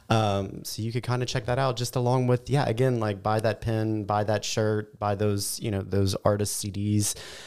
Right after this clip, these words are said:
um, and just continuing supporting festival 'cause it's, it's important. It's one of the,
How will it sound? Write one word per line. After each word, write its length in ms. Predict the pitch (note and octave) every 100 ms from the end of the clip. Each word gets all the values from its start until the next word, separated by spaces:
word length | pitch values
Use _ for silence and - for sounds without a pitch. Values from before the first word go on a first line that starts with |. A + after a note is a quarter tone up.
| - -
um, 360 | G2+ G2+ G2+
and 100 | G#2+
just 160 | A2 -
continuing 640 | G#2 - A#2 A#2+ B2 A#2+
supporting 520 | - - - B2 C3
festival 460 | - A#2+ - F#2 E2+
'cause 220 | - F2
it's, 280 | G2 - -
it's 160 | A#2+ -
important. 460 | A2 - B2 F2+ F#2+
It's 240 | F#2 -
one 180 | G2+ A#2+
of 60 | A#2
the, 200 | A2